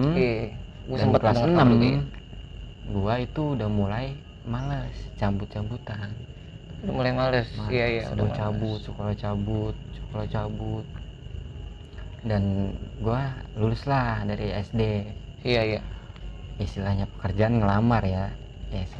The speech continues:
Speaker 2: gua ngelamar
Speaker 1: Hmm.
Speaker 2: lah di S M P tiga satu.
Speaker 1: S M P
Speaker 2: Awal
Speaker 1: tiga satu,
Speaker 2: mulanya.
Speaker 1: iya.
Speaker 2: Ngelamar di tiga satu.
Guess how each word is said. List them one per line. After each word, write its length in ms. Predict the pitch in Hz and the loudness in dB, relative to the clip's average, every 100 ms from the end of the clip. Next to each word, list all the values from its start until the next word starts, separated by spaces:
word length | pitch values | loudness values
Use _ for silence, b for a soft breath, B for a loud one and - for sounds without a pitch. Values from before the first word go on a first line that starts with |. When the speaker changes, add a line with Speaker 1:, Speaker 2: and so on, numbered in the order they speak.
| 101 | -2
Speaker 2:
gua 160 | 101 110 | 0 0
ngelamar 440 | 101 92 101 113 | 2 2 4 4
Speaker 1:
Hmm. 60 | 120 | 2
Speaker 2:
lah 100 | 120 107 | 2 2
di 320 | 113 135 - - | 2 2 -2 -4
S 160 | 98 - | -4 -2
M 240 | 92 90 - | -4 -4 -2
P 240 | 98 117 - - | -4 -4 -6 -6
tiga 240 | 95 98 101 | -2 -2 -2
satu. 640 | 120 123 - 113 107 - - - - | -8 -8 -6 -4 -4 -8 -12 -12 -6
Speaker 1:
S 120 | 104 | 0
M 80 | 120 | 4
P 80 | 104 | 6
Speaker 2:
Awal 40 | |
Speaker 1:
tiga 100 | 104 | 6
satu, 120 | 104 110 | 6 6
Speaker 2:
mulanya. 440 | 110 110 113 110 | 6 4 2 2
Speaker 1:
iya. 220 | 110 117 113 - B B B B B B - | 2 0 -2 -6 B B B B B B -8
Speaker 2:
Ngelamar 340 | 95 95 104 113 | -4 0 -2 -2
di 40 | 104 | -4
tiga 240 | 107 101 | -2 -2
satu. 800 | 98 95 92 - 117 127 147 160 | -2 -4 -4 -4 -2 0 0 -2